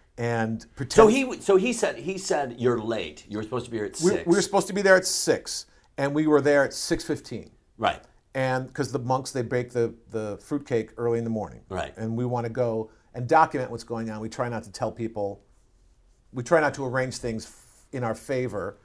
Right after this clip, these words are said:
Speaker 1: We just wanna go and visit, which unlike most reality T V, right? So we're
Speaker 2: Right.
Speaker 1: there, we're fifteen minutes late, and this guy was, you know, five two, eighty pounds,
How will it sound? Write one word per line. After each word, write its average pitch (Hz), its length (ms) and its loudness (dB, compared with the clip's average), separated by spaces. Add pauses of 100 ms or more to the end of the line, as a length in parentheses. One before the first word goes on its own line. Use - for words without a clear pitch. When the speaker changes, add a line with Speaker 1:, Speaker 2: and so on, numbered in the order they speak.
(220)
Speaker 1:
We 123 100 -6
just - 160 -12
wanna 123 160 -6
go 117 220 -4
and 104 100 -8
visit, 98 360 -6 (340)
which - 280 -8
unlike 117 340 -4
most 117 280 -8
reality 95 400 -12
T 104 140 -16
V, 80 200 -18
right? 101 160 -16 (140)
So 123 360 -8 (180)
we're 208 100 4
Speaker 2:
Right. - 120 8
Speaker 1:
there, 170 340 6 (180)
we're 170 100 -2
fifteen 208 380 -2
minutes 165 240 -2
late, 131 240 -2 (140)
and 156 100 -2
this 175 120 0
guy 180 200 8
was, 143 320 -2 (1160)
you 123 120 -12
know, 82 200 -10 (220)
five 170 520 4
two, 131 480 -2 (320)
eighty 165 300 4
pounds, 135 480 -2